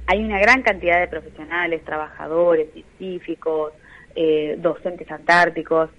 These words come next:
un, un saber hacer que tenemos acá en la comunidad, que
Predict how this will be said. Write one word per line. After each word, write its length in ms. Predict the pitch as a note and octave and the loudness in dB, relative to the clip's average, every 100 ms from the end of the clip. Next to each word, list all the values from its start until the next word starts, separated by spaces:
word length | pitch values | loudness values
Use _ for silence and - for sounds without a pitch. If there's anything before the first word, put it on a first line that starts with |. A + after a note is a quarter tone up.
| - - - - | -20 -20 -20 -10
un, 340 | F#3 F3+ F3 E3+ | -8 -8 -10 -10
un 140 | F#3+ | -8
saber 300 | F#3 E3+ F3+ E3+ | 2 6 8 6
hacer 480 | D#3+ G3+ G3+ G3 - | 4 6 6 4 -4
que 100 | D#3+ | -10
tenemos 520 | - D#3+ E3+ F3 E3+ | -4 -4 -4 -6 -6
acá 180 | D#3+ E3+ | -2 -2
en 40 | E3+ | -2
la 120 | E3+ | -4
comunidad, 640 | E3 E3 E3 F#3 A3 A#3 | -6 -8 -2 2 4 2
que 460 | - E3 D#3+ D#3 | -4 -4 -2 -4